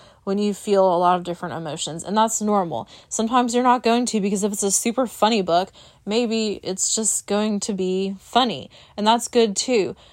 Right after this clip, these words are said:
But when you feel a lot of different emotions, that's when it feels more real to you. And you're like, "Wow, this writer really did it." A favorite of yours is in the book.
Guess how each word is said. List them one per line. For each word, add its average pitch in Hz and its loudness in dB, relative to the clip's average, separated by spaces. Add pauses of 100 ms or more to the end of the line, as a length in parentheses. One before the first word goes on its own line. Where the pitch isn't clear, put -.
(140)
But 214 0
when 214 0
you 220 -2
feel 254 4
a 208 4
lot 214 4
of 226 -6
different 226 -4
emotions, 196 -4
that's 214 2
when 170 -6
it 185 -10
feels 180 -2
more 208 0
real 269 4
to - -6
you. 165 -2
And 180 -4
you're 190 -2
like, 185 -2
"Wow, 208 4
this 196 -8
writer 180 0
really 175 -2 (380)
did 160 -2
it." - -10 (2500)
A 226 4
favorite 240 2 (400)
of 208 4
yours 190 4
is 180 -2
in 175 -2
the 175 0
book. 123 -4